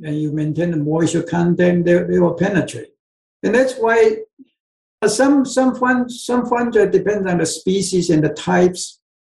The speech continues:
Some tend to grow on surface of wood. Some actually can infect standing trees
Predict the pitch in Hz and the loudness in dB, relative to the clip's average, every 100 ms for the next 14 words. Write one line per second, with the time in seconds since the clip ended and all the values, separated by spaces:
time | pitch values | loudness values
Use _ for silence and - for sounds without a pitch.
0 | _ _ - 208 214 220 220 185 190 175 | _ _ -4 0 0 2 2 4 2 4
1 | 185 160 151 - 190 196 196 185 180 196 | 2 2 -2 2 2 4 2 2 4 6
2 | 196 214 214 - _ _ _ _ _ - | 6 6 2 -4 _ _ _ _ _ -2
3 | 202 208 208 226 190 190 185 - - _ | 0 0 0 0 2 0 -2 -14 -20 _
4 | - 175 175 - - 269 - - _ _ | -2 0 2 -2 -14 -20 -20 -20 _ _
5 | _ _ _ 180 165 - 226 214 - - | _ _ _ 0 0 0 -2 -2 -4 -10
6 | 269 - - - 208 208 208 208 - 214 | -16 -10 -4 0 0 -2 -6 -2 2 2
7 | 220 220 - | 2 -4 -10